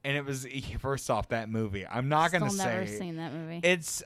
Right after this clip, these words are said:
Speaker 1: I don't think you would like it. I think it would be an interesting experience for you, but I also think you would be horrified by that movie. So I don't know if I could ever recommend that movie to
Speaker 2: It
Speaker 1: you.
Speaker 2: just seemed too on the nose for me.
Speaker 1: A bit.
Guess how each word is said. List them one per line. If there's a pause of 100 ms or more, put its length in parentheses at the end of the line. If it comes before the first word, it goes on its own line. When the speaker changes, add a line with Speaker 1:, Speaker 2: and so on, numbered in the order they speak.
Speaker 1:
I
don't
think
you
would
like
it.
I
think
it
would
be
an
interesting
experience
for
you,
but
I
also
think
you
would
be
horrified
by
that
movie.
So
I
don't
know
if
I
could
ever
recommend
that
movie
to
Speaker 2:
It
Speaker 1:
you.
Speaker 2:
just
seemed
too
on
the
nose
for
me.
Speaker 1:
A
bit.